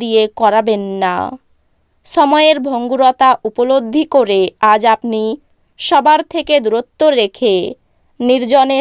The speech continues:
সময় কাটাতে পছন্দ করবেন। এটি করা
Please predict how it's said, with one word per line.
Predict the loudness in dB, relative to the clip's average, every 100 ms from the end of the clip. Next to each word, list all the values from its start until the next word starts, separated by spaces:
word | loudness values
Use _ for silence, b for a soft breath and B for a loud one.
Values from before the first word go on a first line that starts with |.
| -4
সময় | -4 -2 -4 0
কাটাতে | 0 0 0 0 0
পছন্দ | 0 0 -4 -4 -4 -2
করবেন। | -2 0 -4 -4 -12 -14 -16 _ _ _ _ _ _ -2
এটি | 0 0 -2 2
করা | 4